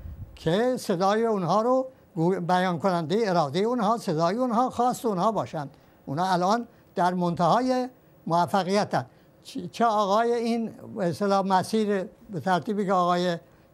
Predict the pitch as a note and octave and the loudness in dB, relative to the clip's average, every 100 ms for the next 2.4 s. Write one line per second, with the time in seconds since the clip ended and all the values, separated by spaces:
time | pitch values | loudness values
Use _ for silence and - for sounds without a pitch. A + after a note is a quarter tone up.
0 | - F3+ F3 E3+ E3+ C3+ F#3+ F3+ F3+ G3+ | -2 0 2 2 0 0 -2 0 2 2
1 | F#3 - - - - - G#3 A3 G#3 F3+ | 0 -4 -20 -20 -20 -6 -2 0 2 4
2 | F3+ F3 G#3 | 4 2 0